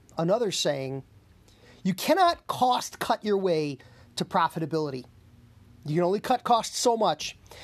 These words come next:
At some point, if your business is to grow, you must sell. You must increase sales. You must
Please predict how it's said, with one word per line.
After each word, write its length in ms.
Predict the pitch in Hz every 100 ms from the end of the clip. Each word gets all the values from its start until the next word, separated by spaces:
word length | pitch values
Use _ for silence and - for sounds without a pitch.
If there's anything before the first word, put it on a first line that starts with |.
| -
At 140 | 156 -
some 360 | - 226 254
point, 320 | 254 247 233 220
if 140 | 180
your 80 | 202
business 360 | 196 185 202
is 140 | 208 180
to 100 | 202
grow, 420 | 196 175 139 135 _ - _ - _ -
you 180 | 147 160
must 680 | 175 196 208 151 - - - _ - - _ - -
sell. 440 | - 160 117 - -
You 160 | 170 165
must 540 | 180 202 190 - - - - -
increase 580 | 208 220 - 226 208 -
sales. 420 | - 185 156 147
You 120 | 165
must 360 | 156 165 175